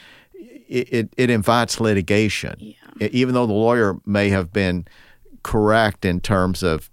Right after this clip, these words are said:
Speaker 1: his mental condition, the lawyer should have anticipated that this was going to invite trouble and go ahead and do those changes in a way where you reduce the probability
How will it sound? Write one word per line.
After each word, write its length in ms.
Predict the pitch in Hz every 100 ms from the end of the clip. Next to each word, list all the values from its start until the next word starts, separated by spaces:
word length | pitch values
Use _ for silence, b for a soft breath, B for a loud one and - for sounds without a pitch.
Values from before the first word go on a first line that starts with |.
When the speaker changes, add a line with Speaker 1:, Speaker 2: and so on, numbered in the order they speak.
| -
Speaker 1:
his 260 | 87 92 82
mental 300 | 95 92 85
condition, 760 | - 87 101 131 - 92 80 - B B
the 100 | 104
lawyer 400 | 104 113 127 110
should 320 | - 110 95
have 180 | 98 87
anticipated 1120 | 87 85 - 139 104 - 85 78 76 73 - B B B
that 220 | 98 90
this 300 | - 123 -
was 220 | 101 101 -
going 380 | 92 90 87
to 180 | 82 87
invite 460 | 80 73 73 69 -
trouble 520 | - 92 87 87 82 85
and 180 | 82
go 180 | 80 85
ahead 240 | 85 87 78
and 200 | 73 -
do 160 | 117
those 220 | 107 87
changes 440 | - 87 80 78 73
in 120 | 71
a 40 | 71
way 500 | 73 67 67 64 - B B B
where 340 | 87 85 76
you 440 | - 82 82 78 73 -
reduce 520 | 85 78 - 95 101
the 80 | -
probability 880 | - 85 78 78 80 78 78 71 67